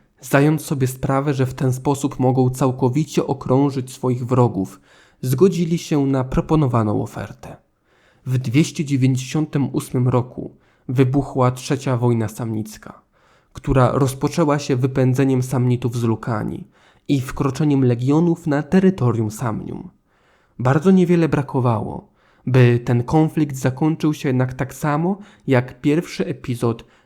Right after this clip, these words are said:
drugiej wojny samnickiej. Dlatego, że Samnici w dwieście dziewięćdziesiątym szóstym roku wyruszyli na północ i w szybkim pochodzie przez Sabinię i Umbrię dotarli do kraju Senonów,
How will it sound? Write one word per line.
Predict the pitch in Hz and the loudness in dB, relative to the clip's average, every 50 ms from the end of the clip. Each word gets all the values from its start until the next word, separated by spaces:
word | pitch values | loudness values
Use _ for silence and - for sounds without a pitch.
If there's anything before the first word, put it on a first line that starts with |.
| _ | _
drugiej | - 120 127 127 139 135 135 151 165 151 | -6 0 2 2 2 2 2 2 2 2
wojny | 123 117 110 107 104 101 | 2 2 2 2 0 -2
samnickiej. | 98 - - 120 113 101 - - - - - - - - - - - _ _ _ _ _ _ _ _ _ _ _ _ _ | -4 -4 -6 -4 -4 -4 -4 -6 -10 -16 -18 -16 -16 -16 -18 -20 -20 _ _ _ _ _ _ _ _ _ _ _ _ _
Dlatego, | 131 127 127 127 127 151 139 135 131 | 2 4 4 4 4 2 2 2 0
że | 127 135 127 | 0 -2 -4
Samnici | 127 - 131 117 110 107 120 143 156 - - - - - - _ _ _ _ _ _ - | -4 -4 -4 -4 -2 0 0 -2 -2 -4 -10 -14 -14 -14 -16 _ _ _ _ _ _ -6
w | 175 - 127 123 | 0 2 4 4
dwieście | 123 127 120 127 131 127 - - 160 139 | 4 2 2 2 2 2 0 -2 -4 -2
dziewięćdziesiątym | 127 139 127 127 127 123 117 120 - 139 131 131 127 123 | -2 0 0 2 2 2 2 0 -2 -4 -2 -2 -2 -4
szóstym | 123 - 143 123 127 - - 117 113 | -2 -2 -4 -4 -4 -4 -4 -2 0
roku | 113 113 110 - - 127 135 131 - - - _ _ | 0 0 -2 -2 -4 -6 -6 -6 -8 -16 -20 _ _
wyruszyli | - 120 127 123 120 113 - - - 123 120 | -2 2 4 4 4 2 0 -2 -2 -2 0
na | 117 110 101 | 0 -2 -4
północ | - - 123 113 107 101 90 85 - - - - - _ _ _ _ _ _ _ _ | -4 -4 -4 -4 -4 -4 -8 -10 -14 -18 -20 -20 -20 _ _ _ _ _ _ _ _
i | - 175 147 | -2 0 0
w | 123 127 - | 0 -2 0
szybkim | - 180 175 - - 165 160 147 | 2 2 2 2 2 0 0 0
pochodzie | - 135 127 - 147 143 131 127 131 | 0 -2 -2 2 2 2 2 2 0
przez | 127 127 - 127 127 - | 0 -2 -4 -6 -8 -6
Sabinię | - 139 123 120 117 127 131 143 156 160 165 165 156 | -4 -4 -2 -2 0 0 0 2 2 0 0 0 -2
i | - - 139 123 - - - | -2 -4 -4 -4 -4 0 2
Umbrię | 165 156 151 127 - 117 98 82 - - - - _ _ _ _ _ - | 4 4 4 2 2 0 -2 -4 -4 -8 -12 -18 _ _ _ _ _ -2
dotarli | 131 131 139 131 139 151 147 147 147 143 135 131 | 0 2 2 2 2 0 0 0 0 -2 0 2
do | 131 123 123 | 2 2 2
kraju | 127 - - 123 117 117 113 113 | 0 -2 0 0 2 2 0 -2
Senonów, | - - 135 120 117 113 110 104 - - - - - - _ | -4 -6 -6 -4 -2 -2 -2 -4 -4 -6 -10 -14 -20 -20 _